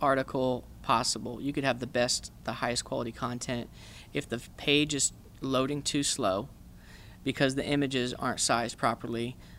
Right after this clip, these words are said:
uh, because you've accidentally made some mistakes with your H T M L, then you're not gonna give yourself a chance in the world to win. And so this is where you'll use tools like tools dot pingdom dot com,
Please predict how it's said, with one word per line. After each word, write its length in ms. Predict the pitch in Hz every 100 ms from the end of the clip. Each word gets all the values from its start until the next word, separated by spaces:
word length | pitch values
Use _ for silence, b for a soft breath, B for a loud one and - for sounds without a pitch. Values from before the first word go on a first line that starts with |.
| B
uh, 160 | 143 123
because 380 | 127 127 139 139
you've 160 | 135
accidentally 480 | 135 131 - 135 139
made 260 | 135 131 131
some 160 | 139
mistakes 400 | 135 - 120 123
with 140 | 139 135
your 120 | 113
H 280 | 120 139 -
T 80 | 170
M 120 | 131
L, 240 | 120 123 - B B B 143
then 240 | 143 139
you're 180 | 147 165
not 180 | 160 151
gonna 140 | 143
give 180 | 135 135
yourself 380 | 131 - 127 123
a 80 |
chance 460 | 113 - 123 117 -
in 100 | 127
the 100 | 120
world 360 | 117 117 113 -
to 120 | 123
win. 380 | 113 98 82 - B B B B
And 100 | 135
so 220 | - 143
this 200 | 139 170
is 120 | 175 165
where 120 | 156
you'll 220 | 143 131
use 360 | 101 147 143 -
tools 340 | - 127 127
like 220 | 117 110
tools 360 | - 151 139 135
dot 240 | 127 104
pingdom 320 | - 143 135 127
dot 240 | 120 -
com, 380 | 139 123 123